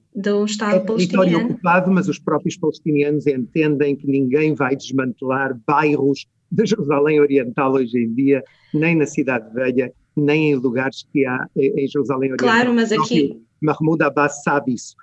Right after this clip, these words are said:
Speaker 2: Estamos
Speaker 1: Mas
Speaker 2: a
Speaker 1: aqui
Speaker 2: falar
Speaker 1: passa
Speaker 2: realmente de aproximadamente trezentos e oitenta, trezentos e noventa mil colonos, dos quais eu acho que a maioria deles,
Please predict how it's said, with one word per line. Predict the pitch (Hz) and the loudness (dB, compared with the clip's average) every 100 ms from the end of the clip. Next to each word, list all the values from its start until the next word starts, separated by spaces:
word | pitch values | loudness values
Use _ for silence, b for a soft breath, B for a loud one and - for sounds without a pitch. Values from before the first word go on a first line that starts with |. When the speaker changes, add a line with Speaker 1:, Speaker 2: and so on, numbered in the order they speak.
| b | b
Speaker 2:
Estamos | - 240 220 | -6 0 2
Speaker 1:
Mas | 196 | 4
Speaker 2:
a | 220 | 2
Speaker 1:
aqui | - | 0
Speaker 2:
falar | 254 185 - | 2 4 4
Speaker 1:
passa | 160 | 2
Speaker 2:
realmente | 147 147 160 170 - 180 175 - _ | 0 0 0 -2 -2 -2 -2 -8 _
de | 139 170 170 175 175 - _ | -2 2 2 0 -4 -18 _
aproximadamente | 156 - 165 180 190 156 151 139 131 139 143 143 - 147 - - _ _ | -8 -2 -2 -2 0 0 2 0 0 0 0 -2 0 -2 -2 -10 _ _
trezentos | 175 135 160 180 160 156 123 131 | -2 0 2 2 0 -4 -6 0
e | 135 | 0
oitenta, | 123 180 160 151 139 | 0 -2 -2 -2 -4
trezentos | - 135 123 165 151 156 | -6 -6 -4 -4 -4 -4
e | |
noventa | 131 120 143 131 127 | -4 -2 -4 -4 -2
mil | 139 143 - | 0 -2 -2
colonos, | 143 160 190 208 - _ _ | 0 2 2 0 -6 _ _
dos | 202 214 | -2 0
quais | 202 226 233 160 | 2 4 4 4
eu | 277 185 | 4 2
acho | 123 - - 180 214 - _ - | 0 -8 -8 -8 -8 -12 _ -4
que | 180 | 0
a | |
maioria | 160 156 156 220 190 | 2 2 4 2 2
deles, | 147 147 - - | 4 2 0 -6